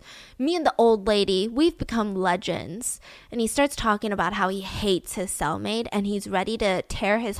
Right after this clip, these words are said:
heart out and make him eat it because his cellmate is pissing him off. And he starts talking about how he's not into guns, he's into knives, he loves Japanese swords. And he's like, "Do you ever watch Natural Born Killers?" And he's like, "Well, it's the greatest love story of all time.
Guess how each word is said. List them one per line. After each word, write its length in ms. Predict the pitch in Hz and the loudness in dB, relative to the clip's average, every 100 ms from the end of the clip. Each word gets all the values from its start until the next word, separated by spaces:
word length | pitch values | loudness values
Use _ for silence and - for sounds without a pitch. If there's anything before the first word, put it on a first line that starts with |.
| - | 0
heart 180 | 180 202 | 2 6
out 220 | 226 247 - | 6 4 0
and 180 | 202 | -2
make 200 | 190 180 | -4 -4
him 140 | 208 185 | -6 -8
eat 220 | - 180 165 | -6 -4 -2
it 200 | 175 - | -4 -4
because 320 | 202 196 190 | -8 -6 -8
his 120 | 180 | -6
cellmate 420 | - 180 185 170 175 | -4 -2 -4 -4 -8
is 100 | - | -4
pissing 340 | - 208 185 | -4 -4 -10
him 140 | 180 | -10
off. 440 | - - - - - _ _ _ - - - | -8 -8 -10 -14 -20 _ _ _ -20 -20 -8
And 140 | 208 | -6
he 80 | 196 | -4
starts 280 | - 208 - | -4 -6 -6
talking 280 | 208 190 190 | -8 -6 -4
about 160 | 170 | -4
how 140 | 202 180 | 0 0
he's 180 | 180 196 | 0 -2
not 160 | 170 | -4
into 160 | 175 202 | -4 -4
guns, 500 | - 233 226 175 175 | 4 6 6 2 -4
he's 160 | 185 | -6
into 240 | 185 180 196 | -4 -6 -4
knives, 480 | 202 214 220 202 - | -2 0 2 0 -4
he 100 | 185 | -4
loves 240 | 165 - | -4 -4
Japanese 560 | - 170 185 190 262 262 | -6 -4 -4 -2 -2 -2
swords. 340 | - 190 180 | 4 4 4
And 100 | 214 | 4
he's 140 | 220 220 | 4 4
like, 100 | - - - 240 | 2 -2 -8 -8
"Do 100 | 254 | 4
you 120 | 269 262 | 10 12
ever 200 | 240 233 | 12 12
watch 240 | 233 - | 12 10
Natural 320 | 214 196 220 | 4 6 4
Born 220 | 202 196 | 4 4
Killers?" 600 | 190 214 185 226 285 - - - - - - | 4 4 6 6 6 2 -10 -18 -20 -20 -6
And 60 | 208 | -2
he's 80 | |
like, 160 | 190 180 | 0 2
"Well, 140 | 202 196 | 4 6
it's 100 | - | 4
the 60 | |
greatest 360 | 214 196 170 - | 4 2 2 0
love 200 | 160 190 | -2 0
story 240 | 214 156 | 0 0
of 100 | 170 | 2
all 140 | 139 - | 0 0
time. 400 | - 123 135 | -2 -4 -4